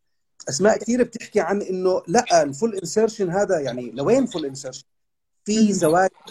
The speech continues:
Speaker 1: في زاوية محددة يجب الوقوف عندها. طيب؟
Speaker 2: أوكي. مهم.
Speaker 1: ف-، فال-، الفول كفرج، الفول كفرج مستخدم ك-، كوورد من، من
Speaker 2: مم.
Speaker 1: بعض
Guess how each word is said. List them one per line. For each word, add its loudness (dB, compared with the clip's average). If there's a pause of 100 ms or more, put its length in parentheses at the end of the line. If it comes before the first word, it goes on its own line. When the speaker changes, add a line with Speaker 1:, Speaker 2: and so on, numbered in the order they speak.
(120)
Speaker 1:
في -6
زاوية 2
محددة -6
يجب -2
الوقوف -4
عندها. -6 (1400)
طيب؟ 2
Speaker 2:
أوكي. 2 (360)
مهم. 0 (720)
Speaker 1:
ف-، 4 (320)
فال-، -4 (120)
الفول 2
كفرج، 2 (1800)
الفول 0
كفرج 2
مستخدم -2
ك-، -6
كوورد 0 (100)
من، -6
من 2
Speaker 2:
مم. 2 (160)
Speaker 1:
بعض 2